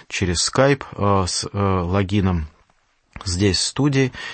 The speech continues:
T W R Radio, T W R Radio. Поскольку я сегодня один, то мне придется отвлекаться и на вопросы, и, собственно, э, стараться, э, как-то адекватно вести программу, поэтому,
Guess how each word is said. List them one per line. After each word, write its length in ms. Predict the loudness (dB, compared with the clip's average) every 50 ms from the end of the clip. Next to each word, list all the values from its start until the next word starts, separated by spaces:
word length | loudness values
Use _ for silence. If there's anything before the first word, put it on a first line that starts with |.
| -16 -16 _ -6
T 220 | -2 0 0 2 2
W 480 | 4 2 2 4 4 4 4 4 2 2
R 300 | 2 2 2 2 0 -2 -2
Radio, 540 | 0 2 2 2 2 0 -2 -4 -8 -8 -6
T 180 | -4 -2 -2
W 440 | 0 2 2 2 4 2 2 2 2
R 220 | 2 2 0 0 0 -4
Radio. 420 | -6 -4 -2 -2 -2 -4 -6 -10 -4 0
Поскольку 480 | 0 0 0 2 2 2 2 4 2
я 180 | 4 4 4 4
сегодня 440 | 2 2 2 2 4 4 4 4 4
один, 320 | 4 4 4 4 4 4
то 220 | 4 4 4 6
мне 280 | 6 6 6 6 4 4
придется 380 | 2 2 4 4 4 4 4 2
отвлекаться 560 | 2 2 0 2 2 2 2 2 0 -4 -2
и 220 | 0 2 4 4
на 220 | 4 4 4 2 2
вопросы, 600 | 0 0 0 0 2 2 2 0 0 -2 -4 -4
и, 180 | -2 -2 -4 -2
собственно, 480 | -2 -2 -2 -2 -2 -2 -2 -2 -2 -6 -12 -16 -16 -16 -14 -14 -14 -8 -2
э, 180 | 0 0 0
стараться, 580 | 0 0 2 4 4 4 2 2 0 -2 -2 -2 -4 -8 -6
э, 320 | -4 -2 0 0 0 -2 -2 -4 -6 -6
как-то 260 | -6 -6 -4 -2 -2
адекватно 440 | -2 -2 0 2 2 2 2 2 0
вести 280 | 0 0 0 0 -2 -4
программу, 520 | -2 0 -2 0 2 2 4 4 4 2
поэтому, 520 | 2 2 2 2 2 2 2 2 2 2